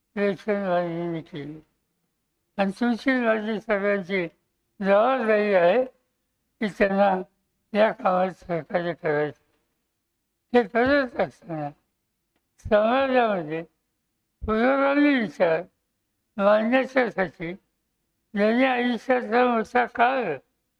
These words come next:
हा दिला, मग ते साहित्यिक असोत, लेखक असोत, कवी असोत, सामाजिक कार्यकर्ते असोत, त्यांचा सन्मान हा समाजाच्या उपेक्षित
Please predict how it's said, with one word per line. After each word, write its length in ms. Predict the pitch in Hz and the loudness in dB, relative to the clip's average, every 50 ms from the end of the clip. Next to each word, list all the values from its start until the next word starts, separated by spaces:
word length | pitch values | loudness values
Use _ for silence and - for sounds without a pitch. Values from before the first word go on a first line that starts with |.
| _ _ _ _ _ _ - - | _ _ _ _ _ _ 0 0
हा 60 | 226 | 0
दिला, 440 | 220 185 190 202 220 220 202 165 139 - _ _ _ _ _ _ _ _ _ _ _ - | 0 2 -4 -4 0 0 0 0 0 -6 _ _ _ _ _ _ _ _ _ _ _ -12
मग 60 | 196 175 147 - | -12 -12 -6 -4
ते 140 | 202 185 151 | -4 -4 -4
साहित्यिक 640 | - - 190 185 208 214 214 _ - 247 226 - 233 | 0 0 2 2 2 -2 -6 _ -6 -6 -2 0 -2
असोत, 360 | 214 196 - 247 240 233 226 _ _ _ _ _ _ _ _ _ _ - | -2 -2 -2 -2 -2 -2 -2 _ _ _ _ _ _ _ _ _ _ -8
लेखक 600 | 220 196 190 190 202 202 190 - 240 240 226 - | -4 -2 0 2 2 0 2 2 0 0 2 0
असोत, 380 | 240 214 - - 254 247 240 233 - _ _ _ _ _ _ _ _ _ _ - | -4 -4 -2 -2 0 0 0 0 -4 _ _ _ _ _ _ _ _ _ _ -2
कवी 260 | - 208 214 226 233 233 | -2 0 0 2 2 2
असोत, 460 | 233 226 - - - 247 247 240 233 _ _ _ _ _ _ _ _ _ _ - | 2 2 0 -2 0 0 0 0 -2 _ _ _ _ _ _ _ _ _ _ 0
सामाजिक 540 | - 196 196 208 220 220 220 214 226 240 214 - - | 2 2 4 4 2 2 0 0 -2 -4 -4 -2 0
कार्यकर्ते 640 | 226 226 254 277 277 269 277 240 214 - - 208 | 0 2 2 0 -2 0 0 0 0 0 -4 -2
असोत, 320 | 190 180 160 147 165 170 - _ _ _ _ _ _ _ _ _ _ _ _ _ _ _ - | -2 -2 -2 -6 -14 -16 -18 _ _ _ _ _ _ _ _ _ _ _ _ _ _ _ 0
त्यांचा 440 | 226 226 233 208 - 311 294 269 | 0 0 0 -2 -2 -2 -2 -2
सन्मान 640 | - - - 220 208 196 196 196 180 156 160 175 196 _ _ _ _ _ _ _ _ _ _ _ _ _ _ 247 | -4 0 0 0 0 2 0 0 0 0 0 -4 -8 _ _ _ _ _ _ _ _ _ _ _ _ _ _ -2
हा 300 | 262 247 254 269 262 254 - _ _ _ _ _ _ _ _ _ _ _ _ _ _ _ _ - | 0 0 2 2 -2 -4 -6 _ _ _ _ _ _ _ _ _ _ _ _ _ _ _ _ 0
समाजाच्या 800 | 220 208 202 208 214 220 214 202 208 202 196 202 - 233 208 202 | 2 2 4 4 2 2 2 2 0 0 0 -2 -2 -2 -2 0
उपेक्षित 580 | 196 180 160 - 247 247 220 - - 240 196 | -2 -2 -2 0 0 0 -2 -2 -6 -6 -6